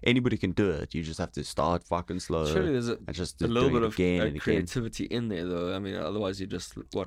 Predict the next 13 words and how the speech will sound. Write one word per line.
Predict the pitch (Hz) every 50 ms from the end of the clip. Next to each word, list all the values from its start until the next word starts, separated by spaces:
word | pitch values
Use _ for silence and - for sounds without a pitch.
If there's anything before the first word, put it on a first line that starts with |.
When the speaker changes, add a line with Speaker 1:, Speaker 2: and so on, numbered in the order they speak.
| - -
Speaker 2:
mim-, | 120
Speaker 1:
Hundred | 131 131 -
percent. | - - - 87 76 71 69 -
Speaker 2:
hundred | - 104 104 95
percent | - - 107 95 92
mimicry | 98 104 95 92 90 - - - 82 -
or | - - 90
what? | 87 - - - - - - -
Like, | - - - - - _ _ _ - _ - - - - - - - - - - _
Speaker 1:
No, | 262 240 208 151 123 117
it's | 120 120 - 120 117 - -
creativity | - 165 156 147 139 - 139 131 120 131 -
and | 92 104 90